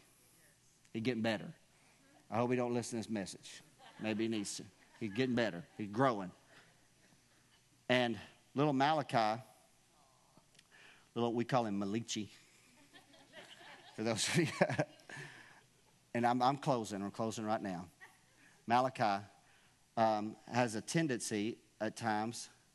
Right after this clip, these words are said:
to, to correct even adults. And so Sherry was telling us where he corrected her recently. But he, where's Sherry at?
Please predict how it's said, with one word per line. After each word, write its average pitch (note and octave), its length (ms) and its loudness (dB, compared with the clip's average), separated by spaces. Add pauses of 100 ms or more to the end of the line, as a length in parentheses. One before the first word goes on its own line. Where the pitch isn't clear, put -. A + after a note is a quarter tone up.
(600)
to, A#2+ 140 -2 (280)
to A#2+ 120 0
correct A#2+ 760 0 (920)
even C3+ 280 2
adults. B2+ 560 -2 (2000)
And B2 240 2
so A#2 420 2 (720)
Sherry D3 280 2
was B2+ 180 -2
telling B2 260 2
us A#2 140 -2
where A2+ 200 -2 (640)
he C#3 120 0
corrected C3 520 0
her C#3 200 2
recently. G2+ 600 -4 (1300)
But A#2+ 100 2
he, C#3 60 2
where's C#3 180 2
Sherry A2+ 300 0
at? F#2+ 180 0